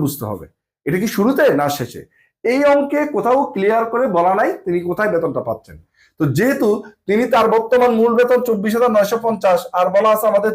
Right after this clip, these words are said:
চব্বিশ সালের ত্রিশে জুনের তথ্য দেওয়া আছে, তাহলে আমরা ধরে নিলাম এটা আয় বর্ষের শেষে তিনি চব্বিশ হাজার নয়শো পঞ্চাশ টাকা বেতন পাচ্ছে। তার মানে বেতনটা কোথায় পাচ্ছে? বেতনটা পাচ্ছে জুন মাসের, আহ,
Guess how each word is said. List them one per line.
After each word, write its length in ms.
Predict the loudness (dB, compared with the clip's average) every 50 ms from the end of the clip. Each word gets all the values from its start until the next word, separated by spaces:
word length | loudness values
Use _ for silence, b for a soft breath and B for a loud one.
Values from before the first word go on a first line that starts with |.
| -2
চব্বিশ 260 | -4 -6 -4 -6 -6 -2
সালের 200 | -2 -2 -2 -2 -4
ত্রিশে 300 | -6 -6 -6 -4 -4 -4 -4 -2
জুনের 240 | -2 0 0 -2 -2 b b b b b -4
তথ্য 200 | -4 -2 0 0 2
দেওয়া 220 | 4 4 4 4 4
আছে, 160 | 2 2 0 -2 -2 b b b b
তাহলে 180 | -4 0 0
আমরা 160 | 0 2 0 0 0
ধরে 140 | 0 0 0
নিলাম 260 | 0 2 2 2 2 0
এটা 140 | -2 -2 -2 0
আয় 180 | 0 0 0 0
বর্ষের 320 | 0 -4 -4 -4 -6 -8 -6 -6
শেষে 280 | -6 -6 -4 -2 -2 -2 -4 -6 B B B _
তিনি 160 | -4 -2 -2 0 0
চব্বিশ 260 | 0 0 0 0 0 2
হাজার 180 | 2 2 2 2
নয়শো 280 | 2 2 0 0 -2 -2 -2
পঞ্চাশ 300 | -2 -2 -2 -4 -6 -6 -4
টাকা 120 | -4 -2 -2
বেতন 260 | -2 -2 -2 -2 -6 -6
পাচ্ছে। 320 | -8 -10 -10 _ -18 -20 -20 _ _ _ _ _ _
তার 80 | -2 0
মানে 120 | 2 2 2 0 0
বেতনটা 340 | 0 0 0 0 0 0
কোথায় 280 | -2 0 0 0 0 2
পাচ্ছে? 240 | 0 -2 -2 -2 -2 -2 -2 B B B B _
বেতনটা 340 | -4 -2 -2 -2 -2 -2
পাচ্ছে 260 | -2 -2 -2 -2 -2 -2
জুন 200 | 0 2 2 2 2
মাসের, 320 | 2 2 2 0 0 0 -2 -6 -12 _ _ _ _ _ _ _ _ _ _ _ _ _ _ _ -2
আহ, 380 | 0 2 2 4 2 2 0